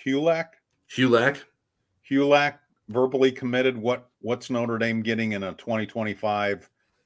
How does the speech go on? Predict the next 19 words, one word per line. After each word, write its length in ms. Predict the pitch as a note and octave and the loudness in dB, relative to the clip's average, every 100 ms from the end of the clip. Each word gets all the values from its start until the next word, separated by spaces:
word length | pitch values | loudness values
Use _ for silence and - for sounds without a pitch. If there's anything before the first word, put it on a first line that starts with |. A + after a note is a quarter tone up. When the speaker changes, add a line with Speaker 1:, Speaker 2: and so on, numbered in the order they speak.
| - | -2
Speaker 1:
edge 260 | A2 G#2+ - | -2 -2 -6
player 360 | G#2+ G#2 G2 | -4 -2 -2
in 120 | F#2 | -6
Dominic 480 | F2 F#2+ F#2+ F2 - - | -4 -6 -6 -10 -12 -10
Hulak? 380 | G2 E2+ E2 - _ _ _ | -8 -6 -8 -12 _ _ _
Speaker 2:
Yeah, 240 | - B2 A#2 | 4 8 8
six-foot-three, 640 | - C#3 C#3+ C3 C3+ B2+ | 6 0 2 0 2 2
two 160 | B2 C#3 | 2 2
thirty-five, 680 | B2+ A2+ G#2+ A#2 A2+ A2 - | 4 4 6 6 6 4 2
out 180 | G2+ G2+ | 0 2
of 220 | G2 - - | 2 -2 -8
Elm-, 260 | A2 A2 A2 | -4 -2 0
Elmhurst, 540 | A#2+ C#3 C3+ C3 A#2+ - | 4 4 4 2 2 0
Illinois, 640 | C3 A#2 A#2 A#2 A2+ G#2+ - - - | 0 2 2 2 2 -2 -6 -20 -6
I 100 | G2 | -4
C 160 | G#2+ | -4
Catholic 420 | G2+ G2+ F#2+ F#2 - | 2 2 2 -4 -2
Prep. 360 | A#2 G#2+ G2+ - - _ _ - | 4 4 2 -10 -20 _ _ -10
Uh, 580 | F#2+ F#2 F2+ F2+ F2+ | -4 -2 0 0 -2